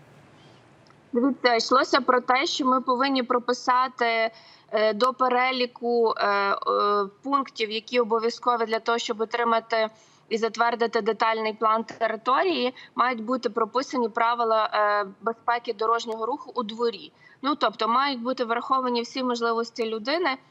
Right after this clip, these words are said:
як вона має заїхати, як вона має виїхати, який має бути паркінг, е, яка територія виділяється дитячому майданчику, наскільки це буде безпечно.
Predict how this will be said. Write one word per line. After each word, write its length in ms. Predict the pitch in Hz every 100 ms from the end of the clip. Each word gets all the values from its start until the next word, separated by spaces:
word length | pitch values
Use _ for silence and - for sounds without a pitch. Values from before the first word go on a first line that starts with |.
| _ -
як 200 | 247 240
вона 160 | 233
має 240 | 226 220 220
заїхати, 540 | 220 233 349 277 233
як 180 | 220 220
вона 220 | 220 220
має 260 | 214 214 208
виїхати, 600 | 254 294 262 240 - 226 - - -
який 300 | 214 202 240
має 180 | 220 214
бути 260 | 214 208 226
паркінг, 520 | 247 285 311 247 233 -
е, 220 | 214 208 208
яка 280 | 220 247
територія 480 | 240 - - 226 220
виділяється 640 | 214 214 214 214 214 226
дитячому 580 | 196 208 277 285 262 240
майданчику, 560 | 226 220 220 214 - 220
наскільки 420 | 220 - 247 233
це 140 | -
буде 200 | 214 214
безпечно. 600 | 202 220 - 170 - -